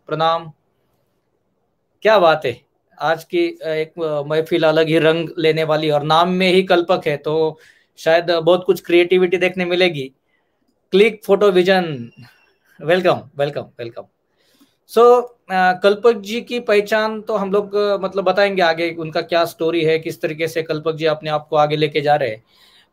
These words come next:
लेकिन मैं Kalpak जी की, Kalpak जी से start करूंगा, जो कि Kalpak ji already photo आरटीओ के एक honour student है और जो photo आरटीओ का, अ, एक proud है।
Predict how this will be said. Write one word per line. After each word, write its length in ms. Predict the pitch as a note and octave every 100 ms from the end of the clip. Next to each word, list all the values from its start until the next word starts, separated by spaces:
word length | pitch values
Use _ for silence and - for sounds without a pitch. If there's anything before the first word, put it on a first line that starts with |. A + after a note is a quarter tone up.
| D3+
लेकिन 240 | F#3 B3
मैं 220 | G#3+ A#3+
Kalpak 280 | A#3 G#3+ A3
जी 140 | G#3
की, 240 | G#3+ A#3 G3
Kalpak 300 | G3+ G3 G3+
जी 220 | F#3 G#3
से 200 | G3 G3+
start 340 | F#3+ F3 F3+
करूंगा, 500 | - F#3 F#3+ E3 D#3 - _ _ _ -
जो 140 | D#3
कि 100 | F3+
Kalpak 340 | F3+ F3 F#3 F3
ji 80 |
already 360 | F#3 E3+ F#3 F#3
photo 260 | F3 E3 F3
आरटीओ 400 | E3+ E3+ F3 F3
के 360 | F3 F3 F3 - -
एक 140 | E3 E3
honour 280 | D3+ D#3 D#3+
student 600 | D3+ _ - D#3+ E3 D#3+
है 220 | C#3 B2 _ _ _ _ -
और 180 | C#3 D3+
जो 160 | D3+
photo 280 | E3 D#3+ D3+
आरटीओ 340 | D#3+ D#3 E3 E3
का, 320 | E3 D#3+ E3
अ, 400 | - - D#3+ D#3
एक 140 | D3+
proud 320 | D#3+ D#3+ F3+
है। 280 | D#3 C3 D3